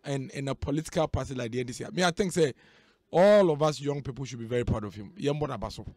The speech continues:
I mean, eh, deɛ ɔkeka ne deɛ ɔbɛyɛ deɛ, ɛno, n'adwuma na ɔreyɛ.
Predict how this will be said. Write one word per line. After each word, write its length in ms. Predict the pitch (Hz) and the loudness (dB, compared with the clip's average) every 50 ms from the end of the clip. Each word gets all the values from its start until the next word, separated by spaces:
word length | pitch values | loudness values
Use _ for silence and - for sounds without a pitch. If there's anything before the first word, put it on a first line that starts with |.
| _ _ _ _ _ _ _ _ _ | _ _ _ _ _ _ _ _ _
I 80 | 110 113 | -8 -6
mean, 320 | 120 131 135 131 123 143 - _ _ _ _ _ _ _ _ - | -4 -4 -4 -4 -6 -8 -14 _ _ _ _ _ _ _ _ -10
eh, 380 | 131 127 135 143 147 147 143 - _ _ _ - 208 139 | -6 -4 -2 -2 -2 -2 -4 -6 _ _ _ -18 -10 -4
deɛ 120 | 135 131 | -4 -4
ɔkeka 380 | - - 156 - - 170 156 151 | -4 -4 -8 -6 -4 -2 -2 -2
ne 80 | 165 160 | -2 0
deɛ 140 | 139 139 | 0 0
ɔbɛyɛ 200 | 131 139 143 143 | 2 2 2 2
deɛ, 200 | 139 127 123 120 - - | 2 0 -4 -4 -6 -8
ɛno, 240 | 127 123 135 151 160 | -10 -8 -8 -8 -8
n'adwuma 480 | 151 147 143 139 135 170 170 170 165 160 | -6 -4 -4 -4 -2 -2 -2 -2 -2 -2
na 120 | 143 131 - | -4 -8 -8
ɔreyɛ. 560 | - 135 135 139 139 131 113 117 110 104 | -6 -6 -4 -4 -4 -6 -8 -10 -14 -16